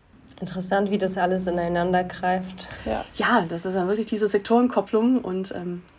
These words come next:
Speaker 3: wenn man die, wenn man die nicht zeigen kann, dann kriegt man auch keine Förderung. <laughs> Insofern, ähm, ja, es ist sehr schön, dass dann eben solche Anreize geboten werden, um das alles miteinander zu verbinden und zu verknüpfen. Und dass man dann auch sehen kann,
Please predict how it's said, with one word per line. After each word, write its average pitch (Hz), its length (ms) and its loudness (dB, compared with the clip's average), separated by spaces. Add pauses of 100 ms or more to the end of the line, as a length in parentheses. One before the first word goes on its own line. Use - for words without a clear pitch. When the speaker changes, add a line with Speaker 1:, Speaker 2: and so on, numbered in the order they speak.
Speaker 3:
wenn 190 140 -2
man 190 140 -2
die, 196 340 -2 (120)
wenn 190 100 -4
man 196 140 0
die 196 80 -6
nicht 185 220 -6
zeigen 170 240 2
kann, 226 360 -4 (320)
dann - 120 -12
kriegt 202 180 -10
man - 80 -6
auch 175 80 -10
keine 175 200 -8
Förderung. 160 420 -6 (360)
<laughs> 254 960 4
Insofern, 196 760 0 (440)
ähm, 170 360 -6 (140)
ja, 165 260 0 (460)
es 190 120 -6
ist - 260 -8
sehr 196 200 4
schön, 220 260 6
dass 202 160 -2
dann 185 300 -2
eben 180 180 -2
solche 175 320 -4
Anreize 196 600 0 (200)
geboten 196 480 0
werden, 165 300 0
um 180 140 -4
das 175 160 -6
alles 180 300 -6
miteinander 165 400 -6
zu - 100 -18
verbinden 185 400 -8
und 160 100 -8
zu - 80 -10
verknüpfen. - 520 -10 (840)
Und - 320 -8
dass - 120 -6
man 185 80 2
dann 170 120 2
auch 175 100 0
sehen 196 240 4
kann, 180 220 -4